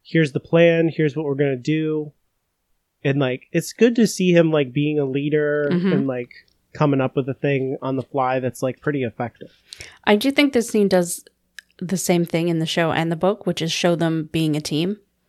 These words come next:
Speaker 2: after
Speaker 1: Yeah.
Speaker 2: a bunch of team upsets. And I like that. Uh, I love the line, "We went in search of human prey." <laughs>
Speaker 1: Right, yeah.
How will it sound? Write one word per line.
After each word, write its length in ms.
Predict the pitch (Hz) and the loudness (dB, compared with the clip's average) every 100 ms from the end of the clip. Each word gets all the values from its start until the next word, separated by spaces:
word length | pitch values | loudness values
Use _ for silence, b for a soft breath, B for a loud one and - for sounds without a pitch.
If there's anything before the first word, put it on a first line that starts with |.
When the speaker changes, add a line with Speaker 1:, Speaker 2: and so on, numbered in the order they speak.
| _ _ _ | _ _ _
Speaker 2:
after 300 | 170 175 175 | -6 -4 0
Speaker 1:
Yeah. 100 | 156 | 0
Speaker 2:
a 60 | 151 | 0
bunch 260 | 156 147 156 | -2 -6 -6
of 240 | 160 - _ | -12 -18 _
team 260 | - 170 147 - | -4 -2 0 -4
upsets. 640 | 151 - 196 - - - _ _ b b b b b | -8 -6 -6 -6 -16 -16 _ _ b b b b b
And 100 | - | -6
I 60 | 156 | -4
like 220 | 139 156 | -2 -2
that. 280 | 180 190 - B B B B _ - | 0 -2 -2 B B B B _ -4
Uh, 200 | 165 156 | -2 0
I 100 | 185 | 2
love 280 | 185 185 190 | 4 2 4
the 100 | 185 | 4
line, 400 | 180 180 180 - _ | 6 6 4 0 _
"We 240 | - 202 208 | 2 6 6
went 260 | 196 202 | 6 4
in 140 | 220 214 | 2 2
search 400 | - 220 160 - | 2 0 -2 -4
of 160 | 180 - | -4 -2
human 380 | 180 175 175 | 0 2 2
prey." 440 | 180 175 165 151 156 - _ _ _ _ _ _ _ _ _ - | 0 0 0 -2 -6 -14 _ _ _ _ _ _ _ _ _ -2
<laughs> 120 | - | 4
Speaker 1:
Right, 180 | 165 151 - | 4 2 -4
yeah. 360 | 143 143 131 | -4 -4 -4